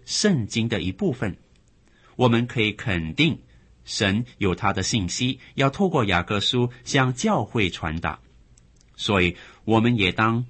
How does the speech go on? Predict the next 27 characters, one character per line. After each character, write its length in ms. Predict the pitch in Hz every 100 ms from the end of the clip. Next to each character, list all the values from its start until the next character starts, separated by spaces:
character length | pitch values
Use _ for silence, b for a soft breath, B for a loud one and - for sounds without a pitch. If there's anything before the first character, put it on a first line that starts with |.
| -
留 180 | 95
心 220 | 90 127 127
听， 260 | 175 180 - - _ - -
也 160 | 98 85
当 300 | 104 104 107 -
留 280 | 98 95 90
心 440 | 107 - 131 131 - _
遵 240 | - 175 175
行。 300 | - 76 123 - _ _ _ _ _ - b b b b b b b
话 180 | - 165
说 220 | - 180
回 160 | 131 90
头， 280 | 90 76 - - - b b b b b b
使 180 | - 123
徒 140 | 139
雅 220 | 123 92
各 400 | 87 131 107 85 - -
是 240 | - 226
否 200 | 214 104
支 240 | 98 - 190
持 220 | 196 117
靠 240 | 104 120
行 220 | 104 98 95
为 120 | 90
得 200 | 87 80
救 200 | 156 160
呢？ 120 | 160